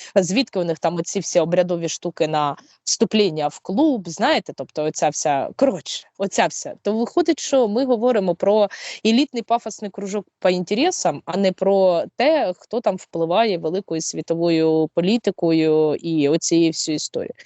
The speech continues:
Я вам нагадую тільки про одне. Друзі, друзі, вибачте за матюк, приберіть дітей від екрану. Людина по природі своїй пиздливе барахло. От правда.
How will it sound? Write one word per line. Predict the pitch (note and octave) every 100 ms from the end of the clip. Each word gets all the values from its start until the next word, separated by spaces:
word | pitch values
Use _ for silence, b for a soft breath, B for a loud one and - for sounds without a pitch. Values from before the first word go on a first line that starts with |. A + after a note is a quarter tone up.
| B B _
Я | F3 D#4
вам | E4 A#3+
нагадую | F#3+ A#3+ A#3 F#3+
тільки | - G#3 G#3 F3+
про |
одне. | F3 D#3+ C#3 - _ _
Друзі, | D#3 F#3+ G#3+ D#3 - _ _ _ _ _ _ -
друзі, | F3 G#3 F3 C3
вибачте | F3+ C4+ - - D#3
за | D#3
матюк, | D#3+ E3 C#4 - - G3
приберіть | E3 D#3+ D#3 D3+
дітей | D#3 - C#3+
від | C#3 E3
екрану. | - A3 C#4 F#3 _ _ _ _ _ F3+
Людина | G3+ B3 F4 G#3+
по | - G3+
природі | - A#3 D4+ A3+ F3
своїй | - E3+ D3+ A2 C2+ - _ _ _ _ _
пиздливе | - B3+ F#3+ E3+ F3+ G3 C#4+ B3+ D3+ - _ -
барахло. | E3+ A#3+ B3 - C#3 D#2+ _ _ _ _ _ _ _ _
От | - -
правда. | - G#3 C#3+ C#3 G2